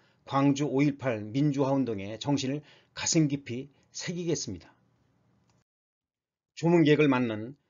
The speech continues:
노소영 관장과 가족들. 최태원 회장 빈소 방문.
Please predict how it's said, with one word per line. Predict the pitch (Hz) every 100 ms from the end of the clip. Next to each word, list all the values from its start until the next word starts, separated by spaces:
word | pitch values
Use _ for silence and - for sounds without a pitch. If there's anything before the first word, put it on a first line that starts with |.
| _ _
노소영 | 110 143 143 147 147 147
관장과 | - 135 127 113 101 110 139 _
가족들. | - 131 - 85 80 _ _ _ _ _ _ _ _ _ _ _ -
최태원 | 196 185 170 160 139
회장 | 143 123 104 127 _ -
빈소 | 151 151 139 160
방문. | 131 117 82